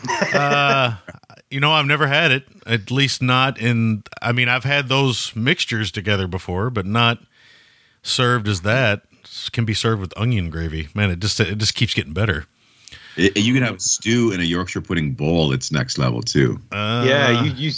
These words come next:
Speaker 3: you take that pudding and you stuff that with, you, you put your roast dinner in the pudding.
Speaker 2: Yeah.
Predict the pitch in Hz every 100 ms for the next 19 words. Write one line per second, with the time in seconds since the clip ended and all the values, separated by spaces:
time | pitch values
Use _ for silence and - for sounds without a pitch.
0 | - 147 147 139 147 131 117 - 139 117
1 | 104 101 110 110 101 101 117 120 - 113
2 | 113 - 98 101 98 107 131 139 139 -
3 | 123 131 117 139 131 151 117 - - 151
4 | 202 131 107 143 110 98 98 _ - 73
5 | 80 78